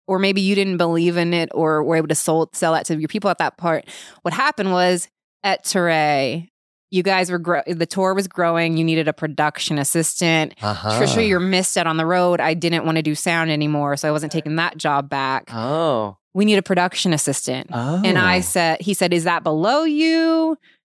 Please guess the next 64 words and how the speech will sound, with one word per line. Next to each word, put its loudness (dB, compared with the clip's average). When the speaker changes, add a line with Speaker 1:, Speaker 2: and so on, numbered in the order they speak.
Speaker 1:
Which, -2
by, 0
if -2
any 2
production -2
assistants -4
working -4
here, -2
I'm 0
not 0
meaning -2
that, -2
but -2
me, -2
production -2
assistants 0
are 0
hard 0
ass 0
working -4
people. -2
It's 0
a -6
big -2
job, 0
but 0
just, 0
he 2
didn't 0
know 2
if -4
that 0
would -2
be, -4
if -6
I 2
would -2
wanna -2
go -4
back -4
on -4
the -6
tour -2
and -2
not -2
do -6
sound, -2
but -6
do -4
that. -2
I 0
said, 0
"I 2
would -2
love 0
to -8
be 2
the 2
production -2
assistant, -2
but -4
this 0
is 0
what -2